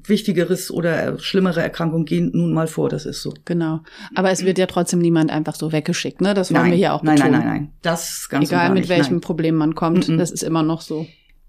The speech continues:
Speaker 1: Das ist ja auch wieder der Punkt, man muss ja immer hintergucken. Vielleicht ist es nur das eine Symptom, es steckt aber auch wieder ganz was anderes dahinter.
Speaker 2: Ja.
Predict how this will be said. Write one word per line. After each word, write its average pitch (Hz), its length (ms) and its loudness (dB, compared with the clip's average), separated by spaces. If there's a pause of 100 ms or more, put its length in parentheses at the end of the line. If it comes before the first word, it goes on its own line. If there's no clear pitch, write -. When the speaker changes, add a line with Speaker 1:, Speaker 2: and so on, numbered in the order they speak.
Speaker 1:
Das 208 240 0
ist - 160 -2
ja - 160 0
auch 196 200 0
wieder 190 200 2
der 180 140 0
Punkt, 214 300 4
man 190 140 2
muss 196 160 0
ja 185 80 2
immer 175 140 2
hintergucken. 165 600 2
Vielleicht 170 300 -2
ist 180 160 -4
es 180 100 -4
nur 185 140 2
das 170 180 0
eine 180 280 -2
Symptom, 185 340 2
es 139 100 0
steckt - 240 -6
aber 160 140 0
auch 165 140 -6
wieder 165 140 0
ganz 170 240 -2
was 170 120 -4
anderes 165 320 0
dahinter. 180 420 0
Speaker 2:
Ja. 170 160 -2